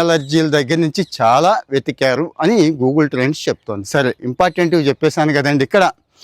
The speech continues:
మీరేం వెతికారు, దయచేసి నిజమే చెప్పాలి సుమా, ఇక్కడ నిజమే చెప్పండి. మీరు Google-లో ఏం వెతికారు? సరే, వెతకలేదండి అనేవాళ్ళు దేని గురించి ఇబ్బంది పడుతున్నారు, ఏ సమస్య మిమ్మల్ని ఇబ్బంది పెడుతోంది? అంటే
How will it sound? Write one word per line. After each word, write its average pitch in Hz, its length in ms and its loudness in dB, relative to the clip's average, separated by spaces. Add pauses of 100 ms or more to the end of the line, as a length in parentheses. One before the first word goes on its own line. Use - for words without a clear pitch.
(500)
మీరేం 208 420 4
వెతికారు, 139 420 0 (340)
దయచేసి 143 460 0
నిజమే 151 340 2
చెప్పాలి 165 360 0
సుమా, 175 200 4 (220)
ఇక్కడ 120 180 -2 (140)
నిజమే 147 340 2
చెప్పండి. 101 340 -6 (180)
మీరు 202 200 4 (100)
Google-లో 147 380 2 (140)
ఏం 120 160 0
వెతికారు? 110 420 -6
సరే, 139 240 4
వెతకలేదండి 165 760 0
అనేవాళ్ళు 165 420 2 (840)
దేని 214 300 4
గురించి 180 340 2
ఇబ్బంది 147 340 0
పడుతున్నారు, 117 520 0 (160)
ఏ - 20 4 (140)
సమస్య 165 400 0
మిమ్మల్ని 139 320 2 (100)
ఇబ్బంది 135 340 -2
పెడుతోంది? 110 440 -4 (100)
అంటే 170 160 2